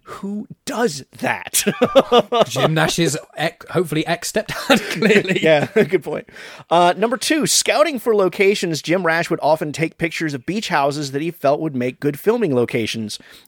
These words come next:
Speaker 1: During actual production, he discovered one of the houses he photographed belonged to the relatives of which cast member? A, Steve Carell, B, Toni Collette, C, Sam Rockwell, or D, his own relatives?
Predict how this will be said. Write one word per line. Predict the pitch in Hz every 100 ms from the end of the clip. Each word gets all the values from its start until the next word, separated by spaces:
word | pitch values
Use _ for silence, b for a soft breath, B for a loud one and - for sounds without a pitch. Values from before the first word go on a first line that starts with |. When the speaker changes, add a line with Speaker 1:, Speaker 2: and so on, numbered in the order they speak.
| 131
Speaker 1:
During | 160 190 180
actual | 135 180 - 294
production, | - 139 120 - 170
he | 170
discovered | 226 - 170 160 117
one | 139
of | 262
the | 233
houses | 170 196 185
he | 175
photographed | 185 175 254 233 143 185 - B B B
belonged | 160 160 160 269 320
to | - - 202
the |
relatives | 156 165 - - 147 175
of | 175 135
which | 131 180
cast | - 247 302
member? | 156 131 101 - - B B B B -
A, | 143 180 208
Steve | - 185 170
Carell, | - 127 135 156 202 170
B, | 127 147 180
Toni | - 160 165
Collette, | 160 143 143 175 -
C, | - - 190 226
Sam | - 196 185 151
Rockwell, | 151 170 196 196
or | 185 117
D, | 104 - 180 190
his | 185 226
own | 240 294 175
relatives? | 120 101 - 71 - -